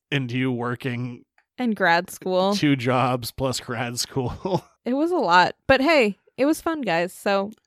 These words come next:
Speaker 2: we're glad that you listened.
Speaker 1: Yeah. One more big shout out to, like, the creators, especially the ones that stayed on it for a good long while. It was so much fun to just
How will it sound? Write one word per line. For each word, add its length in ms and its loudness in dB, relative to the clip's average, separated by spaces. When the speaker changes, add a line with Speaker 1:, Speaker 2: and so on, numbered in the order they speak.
Speaker 2:
we're 180 0
glad 260 2
that 60 -6
you 80 -4
listened. 440 -4
Speaker 1:
Yeah. 320 4
One 240 6
more 220 10
big 260 6
shout 280 4
out 180 4
to, 180 0
like, 240 -2
the 80 -12
creators, 400 0
especially 400 0
the 80 4
ones 220 0
that 160 -12
stayed 280 -2
on 200 -2
it 100 -12
for 160 -6
a 60 -6
good 160 -4
long 240 -6
while. 400 -8
It 100 -4
was 540 -4
so 280 4
much 220 2
fun 240 2
to 240 -2
just 560 -6